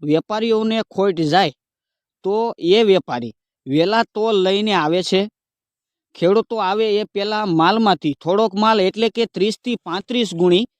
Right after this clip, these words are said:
મગફળી ભરીને ગાડીમાં મૂકી દેવામાં આવે છે. તો આવા વેપારીઓ સામે આપણા ખેડૂતોએ કડક પગલાં લીધા છે ને એને માર મારીને સીધા કર્યા છે.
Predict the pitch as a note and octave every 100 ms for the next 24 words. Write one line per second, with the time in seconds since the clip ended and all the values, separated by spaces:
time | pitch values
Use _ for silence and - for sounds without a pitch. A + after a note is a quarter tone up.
0 | _ _ - E3+ F#3+ - G#3 A3 F3 G3
1 | G#3+ A3 E3 F3 G3 A3 G#3+ G#3 A3 G3
2 | F#3 A3+ G3+ F#3+ D#3 C#3+ C3 A#2 - -
3 | _ _ _ _ _ _ _ _ _ F3
4 | G3+ G3+ D3 E3 A3 D#3 - _ _ D3+
5 | D#3+ E3 G3 G3+ A3+ A3 F3+ F#3 G#3 G#3+
6 | F3+ F3+ G#3+ G3+ F#3 F#3+ G3+ G3+ A3 -
7 | F3 F3+ F#3+ E3 D3 F3+ D#3+ C#3 C3+ A#2+
8 | A#2+ A2+ _ _ _ - F3 F#3+ F#3+ G#3
9 | A#3 F3+ D#3 F3+ A3 G3+ F3 G#3 A3+ E3
10 | C3 - _ _ - D#3+ F#3 F3+ E3 C#3
11 | A#2 A#2+